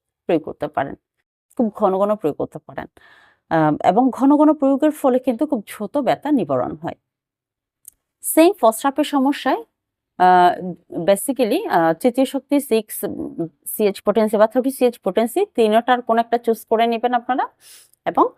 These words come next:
আহ, যাদের খুব বেশি প্রবলেম হয় প্রস্রাবে, তারা, আহ, আপাতত দুই থেকে তিন ঘন্টা পর পর প্রয়োগ করবেন। দেখবেন যখন একটু স্বাভাবিকের দিকে আসবে, তখন দিনে তিনবার প্রয়োগ করবেন, পর আস্তে আস্তে এটি বন্ধ করে দেবেন।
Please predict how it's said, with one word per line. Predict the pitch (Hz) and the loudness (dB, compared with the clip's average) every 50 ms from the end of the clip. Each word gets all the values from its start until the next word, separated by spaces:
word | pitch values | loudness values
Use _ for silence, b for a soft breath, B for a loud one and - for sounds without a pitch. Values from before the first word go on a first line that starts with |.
| b b b b b b _ | b b b b b b _
আহ, | - 170 170 170 160 160 156 151 151 - - _ _ - 165 | 0 2 2 4 4 2 0 0 -2 -6 -10 _ _ -6 -4
যাদের | 147 - 175 170 170 208 240 262 | 2 4 4 4 4 2 -2 -4
খুব | - - 302 262 - _ _ _ - | -4 -4 -6 -6 -6 _ _ _ -6
বেশি | 151 147 208 240 240 - - 330 330 | -2 0 2 2 0 0 -2 -4 -2
প্রবলেম | - 180 139 135 - - 139 151 170 | 0 0 0 0 0 -4 -6 -6 -6
হয় | 233 269 | -6 -8
প্রস্রাবে, | 262 - 175 156 - - 170 175 - 302 320 - - | -6 -6 -6 -6 -4 -4 -4 -4 -2 -4 -6 -4 0
তারা, | 170 151 143 143 185 294 - _ _ _ _ _ _ _ _ _ | 2 2 2 2 0 -4 -10 _ _ _ _ _ _ _ _ _
আহ, | - 170 160 156 - - | -2 0 0 0 -2 -2
আপাতত | 180 - - 170 - 185 170 214 | -4 -2 0 0 0 0 -2 -2
দুই | 190 185 190 | -2 0 0
থেকে | - 233 - 254 | 0 0 0 0
তিন | 247 233 202 202 | 0 0 -2 -4
ঘন্টা | - 226 233 226 240 | -4 -6 -8 -8 -6
পর | 226 - 226 220 | -2 0 0 0
পর | - 247 | 0 -2
প্রয়োগ | 240 240 247 254 254 247 _ | -2 0 0 -2 -2 -2 _
করবেন। | - 277 285 269 392 466 523 480 - _ _ 175 | -4 -4 -2 -2 -4 -6 -8 -10 -16 _ _ -4
দেখবেন | 170 165 151 156 - 294 339 269 | -2 -2 -2 -2 0 0 2 2
যখন | 185 185 - 202 208 | 0 0 -4 -6 -6
একটু | 208 - 226 | -6 -6 -6
স্বাভাবিকের | - - 196 196 185 214 214 - 226 196 | -4 -2 -2 0 0 -2 -2 -2 -4 -6
দিকে | - 220 - - 240 | -6 -6 -4 -4 -4
আসবে, | 240 240 302 285 | -4 -4 -4 -6
তখন | 233 202 - 202 | -6 -4 -4 -4
দিনে | 185 170 160 160 | -2 0 0 -2
তিনবার | 160 - 214 226 233 233 226 214 | -2 -4 -6 -4 -2 -4 -4 -2
প্রয়োগ | - 165 156 147 151 | 0 0 0 0 -2
করবেন, | - 156 160 165 208 330 415 392 | -2 -2 -2 0 0 -2 -2 -2
পর | - - 165 | -2 -4 -4
আস্তে | 147 147 - - | -4 -4 -8 -10
আস্তে | 180 - - 208 | -10 -10 -10 -8
এটি | - 311 320 320 - | -6 -6 -6 -4 -4
বন্ধ | 143 139 139 143 - 160 | -4 -2 -2 -4 -4 -8
করে | - - - - - | -10 -10 -10 -10 -10
দেবেন। | - - - - | -10 -12 -14 -14